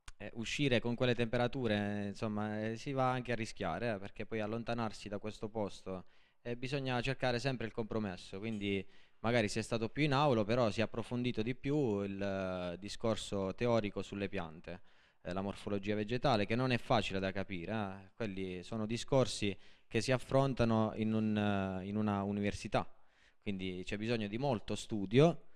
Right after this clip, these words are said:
però oltre allo studio quello va accompagnato poi soprattutto alla esperienza pratica, quindi più esperienza si ha e più, eh, si è sicuri di riconoscere una certa,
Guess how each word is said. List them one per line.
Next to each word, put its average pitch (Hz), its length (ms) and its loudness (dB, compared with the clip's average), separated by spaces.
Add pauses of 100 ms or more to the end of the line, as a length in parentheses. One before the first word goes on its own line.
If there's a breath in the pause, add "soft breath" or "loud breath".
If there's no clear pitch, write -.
(340 soft breath)
però 131 180 10
oltre 143 280 6
allo 185 100 6
studio 143 400 4
quello 120 260 6
va 113 160 6
accompagnato 123 720 4
poi 113 220 2
soprattutto 110 1000 2
alla 92 440 2
esperienza 104 520 -2
pratica, 95 640 2
quindi 101 240 -4
più 135 180 0
esperienza 113 720 2
si 139 160 2
ha 143 180 8
e 104 80 6
più, 110 340 4
eh, 98 140 2
si - 140 -4
è 107 40 2
sicuri 123 460 0
di 95 120 0
riconoscere 101 640 0
una 85 440 -4
certa, 85 480 -6